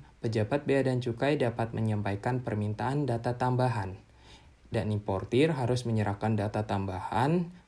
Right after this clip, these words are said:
paling lama empat belas hari kerja terhitung setelah tanggal surat permintaan data tambahan.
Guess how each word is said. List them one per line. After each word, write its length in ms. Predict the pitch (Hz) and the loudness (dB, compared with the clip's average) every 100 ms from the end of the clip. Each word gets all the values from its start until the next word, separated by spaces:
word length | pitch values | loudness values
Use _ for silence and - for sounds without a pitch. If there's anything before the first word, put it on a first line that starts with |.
| - | -2
paling 480 | 139 151 170 175 160 | 2 4 4 2 4
lama 560 | 147 143 143 143 143 - - _ - - - | 4 4 2 0 -2 -12 -20 _ -20 -20 -6
empat 400 | 117 113 139 - | -4 0 0 0
belas 320 | 120 117 113 | 0 0 0
hari 160 | 107 104 | -2 -2
kerja 560 | 101 98 107 131 147 - | -2 -4 0 2 0 -2
terhitung 640 | 110 101 101 - 139 147 | -2 -2 -2 0 0 0
setelah 480 | 117 113 113 113 - | -4 -2 -2 -2 -2
tanggal 320 | 104 101 101 | -2 0 -2
surat 400 | 104 127 147 147 | -2 0 -2 0
permintaan 560 | 123 117 113 110 110 110 | -2 0 0 0 0 0
data 320 | 107 107 107 | 0 -2 -2
tambahan. 480 | 107 101 98 - | -2 -2 -2 -4